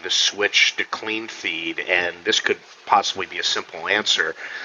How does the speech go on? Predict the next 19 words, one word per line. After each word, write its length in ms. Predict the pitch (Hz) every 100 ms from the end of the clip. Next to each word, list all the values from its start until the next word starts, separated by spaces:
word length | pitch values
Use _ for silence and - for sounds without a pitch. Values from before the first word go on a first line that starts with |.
| - - -
We 240 | 185 190
have 260 | 165 156 135
a 40 |
decent 460 | - 127 131 - 120
amount 300 | 107 104 98
of 80 |
celebrities 760 | - - 90 101 104 92 85 -
on 160 | 82
our 140 | 80 80
show, 520 | - - 78 78 76
and 240 | 78 85
obviously 1000 | 85 95 104 104 - 101 98 92 90 87 - -
with 180 | 92 - 82
them, 300 | 98 101 98 92 90 85
they're 400 | 95 90 87 90 -
uber 360 | 117 107 104
concerned 720 | 95 - 92 - 98 95 90 85 -
about 380 | 80 87 85 -
privacy 920 | - 101 95 95 - 101 92 90 90